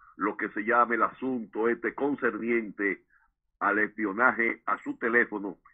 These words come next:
y a una vigilancia permanente de los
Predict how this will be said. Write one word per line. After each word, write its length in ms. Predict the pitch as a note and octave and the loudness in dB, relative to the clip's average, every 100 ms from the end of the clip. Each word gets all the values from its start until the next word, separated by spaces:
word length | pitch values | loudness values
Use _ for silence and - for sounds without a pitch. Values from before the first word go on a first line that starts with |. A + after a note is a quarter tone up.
| _ _ - | _ _ -4
y 140 | C#3 | 0
a 80 | G2+ | 0
una 480 | G#2 C3 B2 A2+ - | 0 -2 2 0 0
vigilancia 840 | G#2+ A2 G#2+ G#2+ B2 A2+ - A2+ | -6 -4 0 0 0 -2 -4 -4
permanente 1080 | G2+ - C3 A2 G#2 G2+ G#2 A2 B2 G#2 G2+ | -2 0 0 -2 -6 -6 -4 -4 -4 -6 -6
de 120 | G2 | -6
los 100 | F2+ | -6